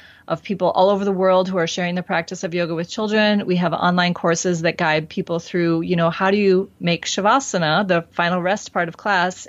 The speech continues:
engaging for children. And then we're also, uh, working with our teachers. We've trained so many teachers who are now out there in their communities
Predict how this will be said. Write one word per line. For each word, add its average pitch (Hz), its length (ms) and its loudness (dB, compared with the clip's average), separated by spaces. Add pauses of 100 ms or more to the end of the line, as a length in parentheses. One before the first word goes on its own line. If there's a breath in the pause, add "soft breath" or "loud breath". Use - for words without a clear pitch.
engaging 175 480 -4
for 175 160 -8
children. 175 520 -2 (640 loud breath)
And 202 100 6
then 202 120 4
we're 196 100 2
also, 196 640 2
uh, 175 180 2
working 202 440 0
with 175 220 -2
our 185 200 2
teachers. 175 420 -2
We've 175 160 -2
trained 185 320 0
so 226 280 2
many 208 180 4
teachers 190 480 0
who 196 120 -2
are 180 100 4
now 175 240 2
out 180 240 0
there 175 160 2
in 165 100 -2
their 208 160 0
communities 170 680 -2